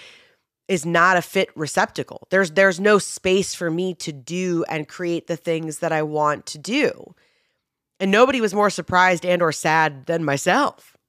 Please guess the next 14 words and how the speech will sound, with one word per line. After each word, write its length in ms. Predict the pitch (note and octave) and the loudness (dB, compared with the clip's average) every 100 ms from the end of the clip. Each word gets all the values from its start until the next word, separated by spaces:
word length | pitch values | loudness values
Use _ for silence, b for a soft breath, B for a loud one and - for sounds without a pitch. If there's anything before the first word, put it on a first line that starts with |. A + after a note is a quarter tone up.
| _ | _
I 40 | |
mean, 120 | E3+ E3 | -2 2
my 120 | D#3 | 2
husband's 300 | E3 D3 C#3 | 2 -2 -4
like, 160 | B2+ | -2
"Let's 200 | C#3+ C3 | -2 -2
go. 180 | - A#2 | 0 0
I'm 240 | G#2+ A#2+ A2 | 0 -4 -8
so 240 | - C#3 | 0 0
over 180 | B2+ C3 | 0 -2
Los 240 | B2 A#2 | -4 -4
Angeles." 360 | A#2+ A2+ A2+ - | -6 -6 -8 -8
He's, 160 | C3+ | -8
like, 140 | B2+ | -8